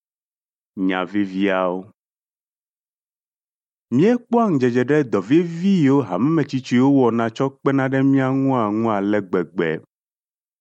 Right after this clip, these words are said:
Le nyati ya mea, míakpɔ nu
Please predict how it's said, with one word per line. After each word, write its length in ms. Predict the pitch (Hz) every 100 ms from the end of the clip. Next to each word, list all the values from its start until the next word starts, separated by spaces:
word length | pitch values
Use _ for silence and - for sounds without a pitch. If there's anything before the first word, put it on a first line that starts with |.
| -
Le 80 | 113
nyati 340 | 143 147 - 185
ya 100 | 123
mea, 380 | 107 92 87 80 85 - _ _ _ _ _ 180
míakpɔ 400 | 240 190 - 170
nu 140 | 170